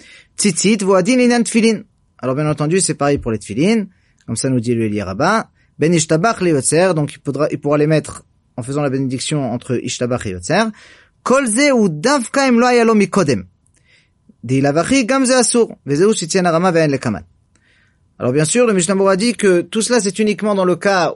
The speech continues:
où il n'avait pas de talit ou de tfilin avant justement le moment de Ishtabach, parce que sinon, si des, si jamais précédemment il avait déjà le talit et tfilin,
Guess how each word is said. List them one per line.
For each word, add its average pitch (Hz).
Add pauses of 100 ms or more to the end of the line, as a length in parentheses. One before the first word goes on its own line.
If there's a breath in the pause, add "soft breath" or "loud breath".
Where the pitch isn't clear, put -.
où 147
il 151
n'avait 151
pas 165
de 143
talit 151
ou 131
de 135
tfilin 147 (1400)
avant 143
justement 135
le 123
moment 127
de 120
Ishtabach, 123 (760)
parce 135
que 160
sinon, 175 (1200)
si -
des, 123
si 120
jamais 143
précédemment 139
il 127
avait 113
déjà 120
le 117
talit 117
et 113
tfilin, 180